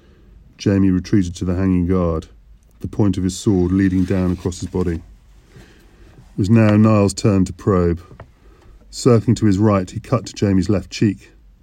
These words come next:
was parried with a cross guard that pushed his sword away above his head. The blades were held in tension for a moment.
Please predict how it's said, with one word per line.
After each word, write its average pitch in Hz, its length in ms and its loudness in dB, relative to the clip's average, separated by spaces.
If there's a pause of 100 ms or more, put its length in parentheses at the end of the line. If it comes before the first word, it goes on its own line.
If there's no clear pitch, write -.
(340)
was 104 120 -2
parried 107 340 0
with 98 120 0
a 95 40 0
cross 101 260 -2
guard 90 460 -2 (120)
that 95 160 -8
pushed - 240 -2
his - 120 -6
sword 92 360 0
away 90 240 -2
above 90 240 -4
his 87 140 -4
head. 82 280 -6 (960)
The 104 60 -4
blades 98 320 4
were 98 80 2
held 98 220 2
in 95 100 2
tension 101 380 -2
for 98 120 -2
a 95 60 2
moment. 92 460 -2